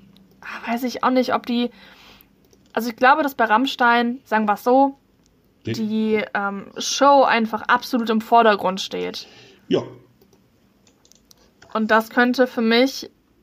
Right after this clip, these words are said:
Speaker 1: als Fotografin geil sein, ja. Aber nur rein über, ähm,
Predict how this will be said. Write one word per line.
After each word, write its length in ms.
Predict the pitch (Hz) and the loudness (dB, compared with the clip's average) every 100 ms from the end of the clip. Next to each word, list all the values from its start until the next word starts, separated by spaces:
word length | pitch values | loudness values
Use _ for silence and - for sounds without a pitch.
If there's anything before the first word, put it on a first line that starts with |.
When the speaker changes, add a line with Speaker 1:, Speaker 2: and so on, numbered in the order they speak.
| _ _ | _ _
Speaker 1:
als 140 | 226 - | -8 -6
Fotografin 540 | 233 214 233 330 349 | -4 2 2 2 0
geil 280 | 240 185 180 | 2 2 0
sein, 280 | 180 156 180 | -2 -8 -10
ja. 340 | 175 160 151 - _ _ _ - _ - | -4 -4 -4 -10 _ _ _ -20 _ -4
Aber 640 | 214 208 208 202 202 202 - _ _ _ _ _ _ _ _ _ _ _ - | -2 0 2 2 2 0 -6 _ _ _ _ _ _ _ _ _ _ _ -4
nur 380 | 226 247 302 | 0 2 2
rein 800 | 339 349 339 220 226 254 302 311 294 | 4 4 4 2 2 2 -2 -6 -8
über, 640 | 240 226 226 226 226 220 - | -6 -2 2 4 2 0 -4
ähm, 520 | 220 214 208 208 208 | -4 -4 -4 -6 -8